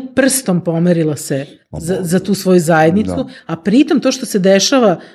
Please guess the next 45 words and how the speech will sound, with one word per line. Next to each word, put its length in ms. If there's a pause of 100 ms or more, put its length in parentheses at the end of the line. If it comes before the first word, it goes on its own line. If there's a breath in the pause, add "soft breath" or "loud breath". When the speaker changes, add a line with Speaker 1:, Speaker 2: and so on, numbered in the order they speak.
Speaker 1:
s 120
njom 200
i 60
njenom 280
porodicom, 560
odnosno 300
činjenica 520
da 120
ona 180
živi 520 (380 loud breath)
u 100
jednom 460
istopolnom 580
braku, 460
ima 240
dete 460
i 100
to 160
dete 320 (280 loud breath)
javno 400
predstavlja 520
kao 180
svoje, 360 (300 loud breath)
a 100
nije 200 (160)
prstom 380
makla 540
Speaker 2:
Da 180
neko 240
Speaker 1:
da 120
Speaker 2:
drugi 140
Speaker 1:
to 80
Speaker 2:
to. 140
Speaker 1:
pravo 420
omogući 580
i 40
drugim 680
gejevima, 580
Speaker 2:
Da. 300
Speaker 1:
e, 80
to 140
je 60
za 120
mene 240
skandal, 480